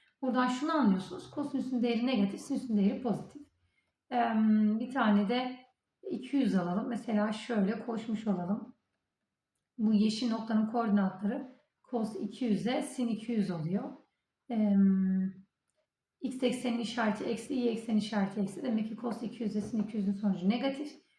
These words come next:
Hadi son bir tane de yapayım. Mor renkli olsun. Üç yüz olsun. E, bu da üç yüz derece dolaşmış. Yani şuradan başlayıp şuraya gelene kadar üç yüz derece gitmiş.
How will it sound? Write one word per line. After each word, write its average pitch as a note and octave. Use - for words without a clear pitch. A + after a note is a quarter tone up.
Hadi G#3+
son A3+
bir -
tane G3+
de F#3
yapayım. G3+
Mor G#3
renkli F#3
olsun. F3+
Üç A3+
yüz F#3
olsun. D#3+
E, B3
bu B3+
da G4
üç -
yüz A3
derece A3+
dolaşmış. F3
Yani G3
şuradan G3+
başlayıp G#3
şuraya G#3+
gelene G3+
kadar G#3+
üç A#3
yüz G3+
derece G3+
gitmiş. B3